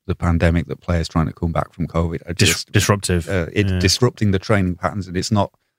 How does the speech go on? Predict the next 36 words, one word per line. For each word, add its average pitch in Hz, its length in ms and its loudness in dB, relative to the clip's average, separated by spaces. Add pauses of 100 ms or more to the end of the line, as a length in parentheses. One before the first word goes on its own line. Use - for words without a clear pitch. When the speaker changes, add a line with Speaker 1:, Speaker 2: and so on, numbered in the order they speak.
(120)
Speaker 1:
um, 92 300 2
and 104 140 4
maybe 104 240 4
there 98 140 2
is 98 100 0
something 92 360 -2
that 90 120 -8
they 92 100 0
need 92 180 0
to - 80 -6
do 151 160 4
in 117 80 4
training 98 360 0
to - 120 -16
adapt - 500 -6
to 87 360 0 (480)
that. 87 340 -2 (100)
But 101 120 2
it 101 80 2
is 104 140 0
an 87 100 0
unprecedented 90 580 -2
situation 92 640 -4
of - 80 -10
how 87 220 0
do 90 160 -8
you 85 80 0
put, - 320 -4 (420)
um, 87 320 0
a - 60 -2
squad 95 280 4
of 90 80 0
footballers 87 540 0
through 87 560 2
a - 60 -4
pandemic 87 560 0